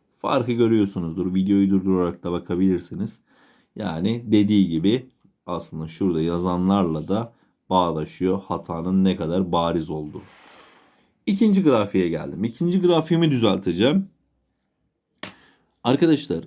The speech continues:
ilk önce şurada yapmam gereken, hemen gelin şurayı yapalım. Buranın benim başlangıcım on. Yirmi ile on arasında burada on birim yükseklikte.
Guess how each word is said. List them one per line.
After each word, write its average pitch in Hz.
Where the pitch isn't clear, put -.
ilk 151
önce 135
şurada 135
yapmam 110
gereken, 90
hemen 101
gelin 98
şurayı 98
yapalım. 85
Buranın 117
benim 120
başlangıcım 120
on. 98
Yirmi 120
ile 135
on 127
arasında 98
burada 113
on 117
birim 101
yükseklikte. -